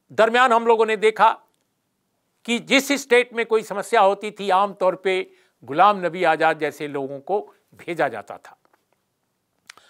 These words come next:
और वो गुलाम नबी आज़ाद, उन्होंने त्यागपत्र दे दिया कांग्रेस पार्टी से। बहुत बड़ी घटना है।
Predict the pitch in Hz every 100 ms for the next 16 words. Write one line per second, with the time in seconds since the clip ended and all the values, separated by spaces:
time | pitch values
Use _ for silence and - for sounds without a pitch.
0 | _ - 226 160 131 311 247 233 220 214
1 | 180 185 170 151 156 - _ _ _ _
2 | _ _ _ _ - 196 185 180 180 160
3 | 151 151 - 160 151 151 156 156 - _
4 | _ _ _ _ _ _ _ _ _ -
5 | 151 170 165 - 151 165 143 - _ _
6 | _ _ _ _ _ _ _ _ _ _
7 | _ _ _ _ _ _ _ 113 160 208
8 | 151 214 262 185 - 180 127 -